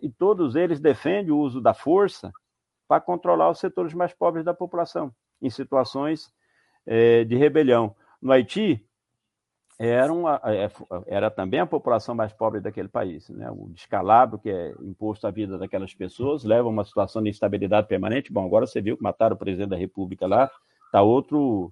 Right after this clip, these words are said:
tumulto no Haiti. Mas esse livro é interessante por isso, eu acho que ele ajuda a compreender melhor o que, quais são esses movimentos que estão sendo feitos, o problema da garantia da lei e da ordem, né, utilizando as Forças Armadas aqui no Brasil, que começou a ser utilizado também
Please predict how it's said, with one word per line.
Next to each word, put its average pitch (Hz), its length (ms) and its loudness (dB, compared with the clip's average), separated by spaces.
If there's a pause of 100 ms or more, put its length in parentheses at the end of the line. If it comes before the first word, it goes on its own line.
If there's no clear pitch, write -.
(100)
tumulto 117 340 0
no 117 80 -2
Haiti. 120 340 -4 (540)
Mas 165 160 8
esse 190 220 6
livro 190 180 4
é - 20 2
interessante 185 480 0
por 190 160 -2
isso, 143 280 2
eu 113 100 -4
acho 135 180 0
que 165 100 -6
ele 143 540 -2
ajuda 139 380 2
a 151 40 0
compreender 151 440 2
melhor 120 400 4 (540)
o 117 120 -6
que, 135 280 2
quais 135 240 4
são 160 120 0
esses 147 240 -4
movimentos 131 520 -2
que - 80 -10
estão 120 200 -8
sendo 110 260 -8
feitos, 147 640 -2 (360)
o 131 100 -2
problema 123 420 6
da 110 160 6
garantia 117 480 2
da 110 120 4
lei 117 140 2
e 123 40 -2
da 104 140 2
ordem, 107 400 2
né, 131 100 -4
utilizando 113 480 -6
as 104 80 -6
Forças 107 360 -8
Armadas 104 360 -4
aqui 104 160 -12
no 107 80 -8
Brasil, 95 460 -6
que 113 120 -20
começou 95 400 -10
a 104 40 -6
ser - 120 -12
utilizado 92 480 -4
também 95 400 -8